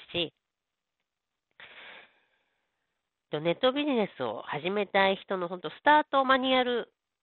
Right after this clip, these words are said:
的なものを、あの、プレゼントとして用意してますので、もしね、よろしければ、この音声の下に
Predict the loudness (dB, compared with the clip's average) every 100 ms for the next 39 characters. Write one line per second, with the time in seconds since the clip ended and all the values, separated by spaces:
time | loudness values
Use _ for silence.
0 | -8 -6 -2 2 2 2 _ -8 -6 -2
1 | 0 0 -2 -8 -10 -8 -8 -10 -10 -12
2 | -14 -16 -10 0 2 4 0 -2 -8 -10
3 | -6 0 2 0 -2 -10 -10 -12 -12 -4
4 | -2 -2 -6 _ _ _ _ _ _ -6
5 | -4 0 0 0 -6 -2 -2 -2 -2 -2
6 | -2 -6 -10 _ _ -6 -2 0 0 -2
7 | -4 -2 -4 -4 -8 -8 -6 -6 -8